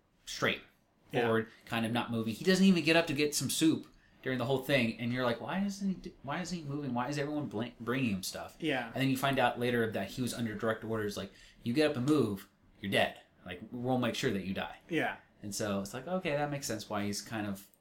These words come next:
Speaker 1: frozen in fear.
Speaker 2: Yeah.
Speaker 1: But
Speaker 2: What do you think of that reveal of, like, Channing Tatum? 'Cause he's, his name is in the opening credits.
Speaker 1: I totally, uh, I was so mesmerized by the movie and, and, like, the other characters that I forgot that he was in it.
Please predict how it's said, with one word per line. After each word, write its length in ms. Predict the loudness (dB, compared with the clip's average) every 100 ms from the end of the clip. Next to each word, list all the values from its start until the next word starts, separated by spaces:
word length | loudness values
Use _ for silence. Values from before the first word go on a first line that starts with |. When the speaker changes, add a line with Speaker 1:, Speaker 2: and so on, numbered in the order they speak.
| _ _
Speaker 1:
frozen 600 | -18 -6 -2 -2 0 0
in 40 |
fear. 460 | 0 -4 -4 -4 -10 _ _ _
Speaker 2:
Yeah. 380 | 4 6 6 2 -6 -20 -20 _ _ _ -12
Speaker 1:
But 320 | -6 -4 -4 -4
Speaker 2:
What 260 | 2 4 10
do 60 |
you 60 | 10
think 220 | 10 6
of 100 | 2 -6 -12
that 360 | -8 2 4 4
reveal 320 | 2 4 2
of, 80 | 2
like, 140 | -2 -4
Channing 340 | -4 -4 -4
Tatum? 380 | -2 -2 0 6
'Cause 140 | 10
he's, 200 | 10 10
his 240 | 8 8 8
name 240 | 8 8
is 80 | 8
in 100 | 8
the 60 | 6
opening 260 | 4 2
credits. 400 | 2 4 2 0 -10 -18 -18 -6 4
Speaker 1:
I 120 | 8
totally, 480 | 10 10 12 12 8 6
uh, 160 | 6
I 80 | 6
was 120 | 6 6
so 280 | 8 8 10
mesmerized 560 | 6 4 6 6 6
by 400 | 6 8 6 4 -2
the 120 | -2
movie 520 | 2 2 4 4 2 0
and, 240 | -4 -4 -2
and, 180 | 0 2
like, 240 | 0 0
the 160 | -6 -2
other 160 | -2
characters 600 | 0 -2 0 4 4 2 -6 -6
that 140 | 0
I 40 | 0
forgot 480 | 2 0 4 2 2
that 100 | -2
he 60 | -2
was 180 | 0
in 140 | 2
it. 120 | 2